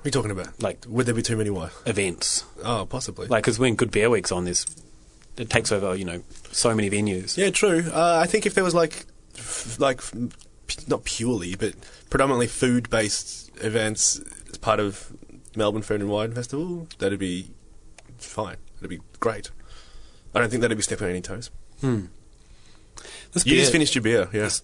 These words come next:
Speaker 2: delicious.
Speaker 1: It's really, really good.
Speaker 2: Um,
Speaker 1: It's probably at the right temperature now, which is a shame because we've finished it.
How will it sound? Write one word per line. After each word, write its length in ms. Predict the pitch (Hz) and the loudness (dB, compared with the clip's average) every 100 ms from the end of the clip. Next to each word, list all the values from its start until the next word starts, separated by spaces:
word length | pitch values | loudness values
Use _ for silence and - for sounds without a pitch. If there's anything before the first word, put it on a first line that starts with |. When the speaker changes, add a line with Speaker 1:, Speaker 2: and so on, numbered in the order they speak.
| - | -4
Speaker 2:
delicious. 720 | 139 156 208 190 90 - - | -4 2 4 4 2 -2 -2
Speaker 1:
It's 100 | - | 2
really, 500 | 120 135 127 120 113 | 4 4 6 4 2
really 340 | 95 101 95 | 2 2 2
good. 300 | 90 92 85 131 | 2 2 4 2
Speaker 2:
Um, 360 | 123 120 117 110 | 4 4 4 2
Speaker 1:
It's 100 | - | 2
probably 500 | 143 131 131 123 110 | 4 6 6 4 2
at 200 | 110 107 | 2 0
the 80 | 117 | 2
right 180 | 110 - | 2 2
temperature 360 | 110 101 107 98 | 0 0 -2 0
now, 380 | 95 87 92 - - - - | 2 2 0 -4 -16 -18 -6
which 160 | 98 | -4
is 100 | 98 | -2
a 60 | 95 | 0
shame 320 | - 95 92 | 2 2 0
because 280 | 92 - 87 | -2 -8 -6
we've 240 | 90 80 - - | -8 -8 -16 -20
finished 380 | - 90 87 - | -8 -4 -4 -2
it. 140 | 87 | -4